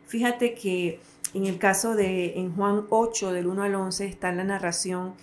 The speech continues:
de un momento muy fuerte. No fue una parábola, fue un hecho donde una mujer es llevada a, una multitud llevó a una mujer hallada en adulterio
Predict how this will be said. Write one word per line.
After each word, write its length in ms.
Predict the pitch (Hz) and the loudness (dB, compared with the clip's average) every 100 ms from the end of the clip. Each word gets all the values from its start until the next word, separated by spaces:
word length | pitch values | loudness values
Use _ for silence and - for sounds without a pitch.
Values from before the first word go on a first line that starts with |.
| - - - - | -20 -20 -16 -4
de 280 | 185 190 | 2 2
un 280 | 190 202 214 | 4 2 4
momento 720 | 220 226 214 196 196 208 240 - - - - | 4 4 4 2 2 -2 -2 -10 -20 -20 -4
muy 300 | 190 202 311 | 2 4 4
fuerte. 600 | - 202 190 180 202 208 | 2 2 2 2 0 0
No 200 | 202 196 | 0 -2
fue 180 | 196 240 | -2 0
una 200 | 254 269 | 0 0
parábola, 580 | 185 170 170 170 170 233 | 0 2 2 0 -2 -4
fue 280 | - 190 180 | -6 -4 -2
un 160 | 196 | 0
hecho 460 | 214 208 208 185 175 - - - - - | 2 0 -2 -4 -4 -8 -20 -20 -16 -2
donde 440 | 208 208 202 202 214 | 2 4 4 4 4
una 220 | 247 302 | 2 4
mujer 520 | 254 208 233 233 - | 2 2 0 -2 0
es 200 | 208 214 220 | 2 2 2
llevada 720 | 233 220 208 208 208 208 208 - - - - - | 0 4 4 4 4 0 -4 -14 -18 -20 -14 0
a, 260 | 180 185 | 4 4
una 180 | 196 247 | 4 4
multitud 520 | 247 208 196 202 208 | 4 2 -2 0 0
llevó 640 | 202 196 190 190 202 208 - | 4 4 4 4 4 2 -2
a 160 | 180 180 | 0 0
una 260 | 185 202 | 0 0
mujer 320 | 214 202 196 | 2 0 2
hallada 260 | 190 185 180 | 2 2 0
en 80 | 196 | 0
adulterio 680 | 190 180 175 214 185 180 180 | -2 -2 -2 2 4 2 0